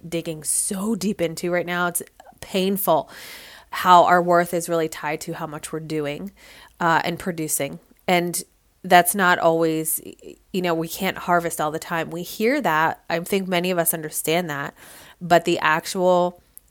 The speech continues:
process and integration of planting seeds and watering the soil is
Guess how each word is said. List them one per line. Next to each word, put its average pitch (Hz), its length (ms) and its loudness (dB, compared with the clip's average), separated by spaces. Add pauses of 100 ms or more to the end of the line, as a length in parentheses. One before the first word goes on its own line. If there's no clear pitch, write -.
(160)
process 202 920 0
and 160 100 -8
integration 160 880 -6 (140)
of 156 420 -4
planting 156 420 -8
seeds 160 540 -4
and 151 220 -10
watering 151 420 -8
the 156 100 -10
soil 151 540 -4 (460)
is 156 580 2